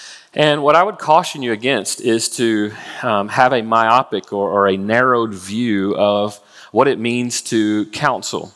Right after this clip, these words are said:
Uh, when we have this mentality of counseling as some sort of formal institutional setting, um, it, it, it drives us away from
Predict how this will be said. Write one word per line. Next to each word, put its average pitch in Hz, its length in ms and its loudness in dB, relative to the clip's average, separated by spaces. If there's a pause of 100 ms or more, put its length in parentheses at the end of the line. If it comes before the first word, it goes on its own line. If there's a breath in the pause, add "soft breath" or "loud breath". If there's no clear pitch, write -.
(460 loud breath)
Uh, 104 220 2
when 123 200 0
we 117 180 0
have 196 340 2
this 156 200 -6
mentality 120 760 0
of 98 300 0
counseling 92 800 -2
as 92 100 -4
some 120 220 -4
sort 107 240 -2
of 90 80 -6
formal 143 720 -4 (340 loud breath)
institutional 120 1300 -2
setting, 98 640 -2 (420 loud breath)
um, 101 460 2
it, 117 120 0
it, 123 200 2
it 120 200 -2
drives 160 420 2
us 190 240 -4
away 117 460 2
from 107 560 -2